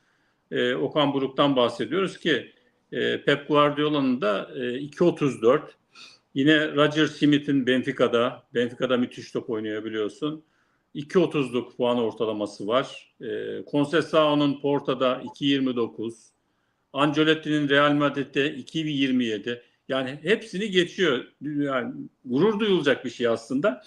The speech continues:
Hani Okan Buruk'un ben bundan sonra, e, Galatasaray'dan sonra, e,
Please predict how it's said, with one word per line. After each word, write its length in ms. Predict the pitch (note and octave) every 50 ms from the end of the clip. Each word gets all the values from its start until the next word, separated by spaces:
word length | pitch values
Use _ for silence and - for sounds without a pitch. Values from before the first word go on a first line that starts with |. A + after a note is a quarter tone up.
| - - - - _ _ -
Hani 140 | - D3 D#3+
Okan 380 | E3 E3+ D#3 - G#3+ G#3 G#3 G3+
Buruk'un 300 | G3+ G3+ A3 A3 G#3+ F#3+
ben 180 | F#3 F#3 F#3+
bundan 240 | G3 G3 G3+ G3 G3
sonra, 340 | F#3+ - G3+ F#3 F#3 F3 - - - - - _ _ _ _ _ -
e, 40 | E3 D#3 D#3 D3 D3 C#3+ C3+ C3+ C3
Galatasaray'dan 720 | - E3 E3 F3 E3+ - - F#3 F#3 F3+ F3 F3+ F3+ F3+
sonra, 240 | D#3+ - E3+ D#3+ D#3+ D#3+ D#3+ E3 E3 - E3+ D3 C#3
e, 60 | C#3